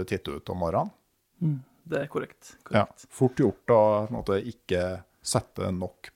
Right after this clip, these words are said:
Speaker 1: pris på det.
Speaker 2: Det er sant.
Speaker 1: Ja. Jeg tenker jo stadig tilbake til den tida hvor jeg hadde utsikt til Sørøysundet fra stuevinduet i Finnmark, og, og visste jo, heldigvis, jeg visste jo at det blir sannsynligvis ikke hele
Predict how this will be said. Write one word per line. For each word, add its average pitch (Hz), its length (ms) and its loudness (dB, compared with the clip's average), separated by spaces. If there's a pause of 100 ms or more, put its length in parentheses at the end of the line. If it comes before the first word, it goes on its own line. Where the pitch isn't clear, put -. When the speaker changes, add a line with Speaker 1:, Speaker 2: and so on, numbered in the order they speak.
Speaker 1:
pris 101 320 -2
på 135 260 4
det. - 80 -4 (720)
Speaker 2:
Det 156 180 0
er - 40 0
sant. - 320 -18 (180)
Speaker 1:
Ja. 113 120 6 (840)
Jeg 117 400 4 (280)
tenker 120 280 4
jo - 20 4
stadig 95 300 4
tilbake 107 340 0
til 117 100 -2
den 104 240 0
tida 98 300 -4
hvor 98 160 2
jeg 90 240 -4
hadde 98 300 -8 (280)
utsikt - 640 -2
til 101 140 -4
Sørøysundet 80 1040 0
fra 104 260 0
stuevinduet 90 680 -4 (1000)
i 107 420 2
Finnmark, 113 520 2
og, 113 600 2
og 120 140 2
visste - 480 0
jo, 127 100 10 (320)
heldigvis, 110 540 2
jeg 143 100 -2
visste - 240 -2
jo 107 140 4
at - 80 -8 (320)
det 131 180 0
blir 110 160 2
sannsynligvis 107 480 -2
ikke 113 160 -2
hele 107 160 2